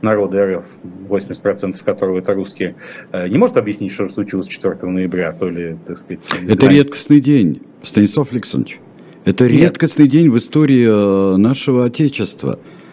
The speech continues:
Speaker 2: В этот день не было ничего.
Speaker 1: Нет, э,
Speaker 2: Вообще.
Speaker 1: Сергей Александрович, так вот так это и на-, нужно объяснить. Потому что история нашего Отечества полна крови и слез. И день, когда не произошло ничего,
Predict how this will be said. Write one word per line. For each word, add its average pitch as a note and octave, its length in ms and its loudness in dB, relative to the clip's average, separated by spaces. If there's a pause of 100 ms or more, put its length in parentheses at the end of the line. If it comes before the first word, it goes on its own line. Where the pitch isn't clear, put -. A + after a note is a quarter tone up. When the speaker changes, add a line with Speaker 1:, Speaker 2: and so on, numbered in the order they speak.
(100)
Speaker 2:
В D#2+ 140 0
этот C3 200 2
день D3 300 6
не C3+ 160 8
было C3 380 2
ничего. C#3 880 2 (500)
Speaker 1:
Нет, B2 400 4
э, A2+ 180 -8
Speaker 2:
Вообще. C#3 760 -2
Speaker 1:
Сергей C#3 160 2
Александрович, A#2 320 -2
так - 120 -6
вот C3+ 200 0
так A#3 320 0
это C3 180 -4
и B2 180 -2
на-, C#3 160 0
нужно C3+ 400 -2
объяснить. A2+ 760 -6 (560)
Потому B2+ 240 -2
что B2+ 160 -4
история D#3 340 0
нашего B2+ 320 -2
Отечества C3 380 -4
полна A#2 300 -2
крови A#2 340 -2
и A2+ 60 -2
слез. G2 520 -6 (240)
И G2+ 80 -6
день, A#2+ 220 0
когда A2 240 -2
не A2+ 120 -2
произошло A2 520 -2
ничего, G#2+ 560 -2